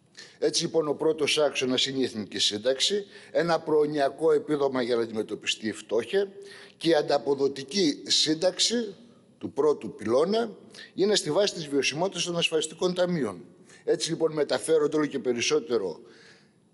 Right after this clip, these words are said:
τα βάρη στις πλάτες των ασφαλισμένων για τη λειτουργία του ασφαλιστικού συστήματος, παρέχουν απλά και μόνο ένα στοιχειώδες επίπεδο υγείας και πρόνοιας προς τους ασφαλισμένους,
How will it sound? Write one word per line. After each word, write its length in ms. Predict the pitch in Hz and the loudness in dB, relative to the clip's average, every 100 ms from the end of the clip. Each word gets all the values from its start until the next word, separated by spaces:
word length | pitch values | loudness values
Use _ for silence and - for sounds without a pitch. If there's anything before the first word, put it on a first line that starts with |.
| _ _ | _ _
τα 180 | - 131 | -2 0
βάρη 520 | 127 185 175 143 117 | 2 4 4 4 0
στις 280 | 110 - 113 | -2 -2 -4
πλάτες 400 | - 165 170 - | 0 2 2 -2
των 160 | - 123 | -2 0
ασφαλισμένων 640 | 113 120 113 104 139 135 | 0 0 -2 -2 -2 0
για 140 | 120 113 | 0 -2
τη 140 | - | -4
λειτουργία 460 | 110 104 107 123 113 | -6 -6 -4 -2 0
του 80 | |
ασφαλιστικού 560 | 98 - 90 - 92 - | 0 -2 -4 -6 -8 -8
συστήματος, 920 | - - - - - - 208 - - - - _ _ _ _ _ - - - - | -6 -4 -4 -4 -2 0 -2 -4 -10 -20 -20 _ _ _ _ _ -20 -20 -20 -8
παρέχουν 500 | - 160 196 214 180 | 0 2 4 2 2
απλά 240 | 170 170 190 | 0 2 0
και 160 | 180 | 2
μόνο 260 | 180 190 190 | 0 2 2
ένα 160 | 190 180 | 2 2
στοιχειώδες 920 | - 165 160 202 226 208 143 - - | 0 -4 0 4 4 4 2 0 0
επίπεδο 800 | 139 - 208 202 135 110 98 82 - - - - _ | -2 0 0 2 2 2 0 -2 -8 -20 -20 -20 _
υγείας 540 | 117 127 135 165 135 | -2 -2 2 2 2
και 120 | 127 131 | 0 -2
πρόνοιας 440 | - 139 135 113 | 2 2 2 0
προς 160 | 110 - | -4 -8
τους 180 | - | -6
ασφαλισμένους, 880 | 107 - 95 87 90 147 202 233 - | -6 -2 -4 -4 -4 -2 -2 -4 -8